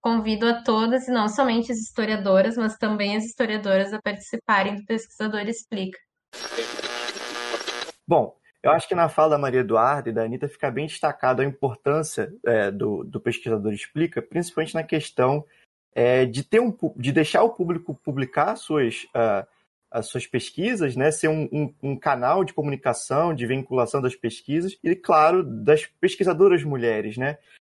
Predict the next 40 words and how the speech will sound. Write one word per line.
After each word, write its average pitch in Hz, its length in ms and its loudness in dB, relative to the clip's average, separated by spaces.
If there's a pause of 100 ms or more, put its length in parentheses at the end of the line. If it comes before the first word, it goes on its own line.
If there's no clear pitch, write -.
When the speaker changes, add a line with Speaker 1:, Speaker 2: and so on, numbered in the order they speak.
(120)
Speaker 2:
E 151 140 2
isso 196 220 0
faz 175 420 2
a 165 40 -4
gente 160 160 -8
pensar 143 300 -2
um 131 100 -2
pouco 147 380 0
de 143 340 -10
voltar 196 420 2
pra 196 160 -2
importância 185 880 0
sobre 190 400 2
a - 20 -4
equidade 151 400 2
de 143 120 -4
gênero 156 420 0 (320)
na 175 220 4
ciência, 127 520 0
na 143 120 2
pesquisa 180 480 0
de 151 100 -2
maneira 131 340 4
geral, 113 480 0
né? 147 300 0 (100)
É, 117 200 4
no 131 120 0
Brasil, 135 640 4
as 110 200 0
desigualdades 127 520 0
de 117 60 -4
gênero 127 340 -2 (240)
avançam 147 680 -2
sobre 127 420 -2
os 117 120 -6
diferentes 139 420 -2
espaços - 460 -2
da 160 100 -2
vida 139 200 0
social 131 600 0